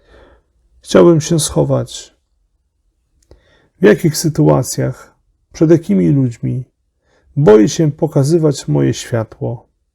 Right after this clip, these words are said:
A przecież Bogu konieczne jest moje światło. On go potrzebuje. Światło samo nawet nie wie, gdzie dociera. Ono po prostu świeci.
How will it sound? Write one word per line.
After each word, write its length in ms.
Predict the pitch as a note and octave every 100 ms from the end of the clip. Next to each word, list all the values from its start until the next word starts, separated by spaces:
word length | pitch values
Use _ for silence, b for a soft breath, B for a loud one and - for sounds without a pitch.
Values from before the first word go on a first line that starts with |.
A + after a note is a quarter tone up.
| _ _ _ _ _ _ _ _ _ _ _ _ _ _ _ _ _ _ _ _ _ _ _ _ _ _ _ _ _ _ _ - - B B B B
A 80 | B
przecież 400 | C3+ G#3+ F3+ D#3
Bogu 400 | C#3 F#3+ F#3+ F#3
konieczne 600 | E3 F3+ G3 G3+ - D#3
jest 200 | C#3 -
moje 200 | B2 A#2+
światło. 680 | - - A2+ - - A2 A2 _ _ -
On 140 | E3
go 120 | E3+
potrzebuje. 840 | D3+ D#3 - E3 C3+ C3 A#2+ A2+ A#2 _ _ _ _ _ _ b b b b b b
Światło 560 | - F3+ G3 - F#3
samo 380 | D#3 F#3+ F#3+ F#3
nawet 380 | F3 E3+ E3 -
nie 180 | F3 F3+
wie, 160 | F3
gdzie 240 | D3+ C#3+ D#3
dociera. 600 | D3+ - C3 B2 A#2 A#2+ _ _ _ _ _ _ _ _ _ _
Ono 240 | F#3 G3 F3
po 140 | E3
prostu 440 | D#3 E3 D3+ -
świeci. 680 | C3 - C3 A#2+ - C3 B2+